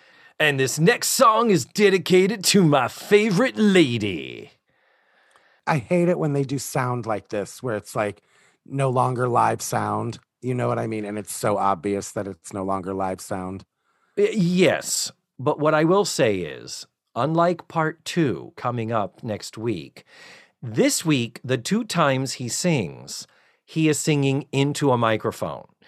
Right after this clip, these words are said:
Speaker 2: Yes.
Speaker 1: So there is supposed to be amplification, and the microphone creates at least a little bit of a barrier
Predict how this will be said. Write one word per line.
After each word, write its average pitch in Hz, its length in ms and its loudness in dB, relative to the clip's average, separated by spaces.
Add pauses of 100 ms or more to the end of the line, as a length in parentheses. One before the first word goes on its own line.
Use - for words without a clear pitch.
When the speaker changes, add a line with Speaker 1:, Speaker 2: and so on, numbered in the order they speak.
(120)
Speaker 2:
Yes. 90 220 -10
Speaker 1:
So 117 340 2
there 127 240 0
is 127 120 -2
supposed 147 380 0
to 165 60 -4
be 160 200 0
amplification, 135 1120 0
and 113 280 -2 (300)
the 127 120 2
microphone 170 640 0
creates 135 600 -2
at 135 180 -2
least 143 260 -2
a 135 80 2
little 131 200 -2
bit 135 160 2
of 120 80 0
a 123 80 0
barrier 101 760 0